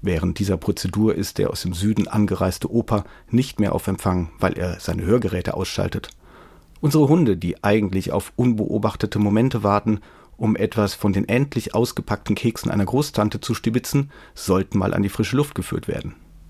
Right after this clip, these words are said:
Der Brötchenteig fürs Brunch am ersten Weihnachtstag verlangt nach mehreren Bearbeitungsschritten. Und irgendwer hat noch ein paar passende Instagram-Stories in petto, die unbedingt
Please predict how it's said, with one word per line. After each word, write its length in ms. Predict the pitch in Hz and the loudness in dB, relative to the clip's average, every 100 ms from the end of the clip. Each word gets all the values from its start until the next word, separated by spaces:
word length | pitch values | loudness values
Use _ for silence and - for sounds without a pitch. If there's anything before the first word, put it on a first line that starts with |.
| - - - - - - | -20 -20 -20 -20 -20 -2
Der 160 | 165 156 | 4 4
Brötchenteig 640 | - 139 - 98 82 78 | 4 2 4 -2 0 -4
fürs 180 | - 98 | -2 -4
Brunch 380 | - 113 110 - | 2 2 2 0
am 140 | 82 | -4
ersten 320 | - 95 - 101 | -2 -4 0 2
Weihnachtstag 580 | 110 104 - 104 98 - | 2 0 0 -2 -2 -4
verlangt 400 | 131 120 120 - | 0 0 0 0
nach 160 | 151 101 | -2 0
mehreren 420 | 95 90 87 101 | 0 0 -2 0
Bearbeitungsschritten. 840 | - 110 110 98 92 - - 85 - - - - - - - - - | 0 0 0 -2 -6 -6 -6 -8 -10 -20 -20 -20 -18 -18 -18 -18 -2
Und 220 | 165 - | 0 0
irgendwer 520 | - 143 135 101 101 87 | 4 4 4 2 0 0
hat 160 | - | -2
noch 140 | 98 - | -4 -2
ein 140 | 98 | -6
paar 240 | - 95 | -2 -2
passende 420 | - - 120 117 98 | 0 -2 0 0 0
Instagram-Stories 960 | 110 - 104 92 98 - 98 95 - | -2 -2 -2 0 -2 -2 0 0 -2
in 120 | 98 | -4
petto, 360 | 101 95 95 92 - - - | -2 0 -2 -4 -12 -20 -6
die 100 | 92 - | -6 0
unbedingt 640 | 120 131 107 - 98 92 | 2 2 0 -2 -2 -2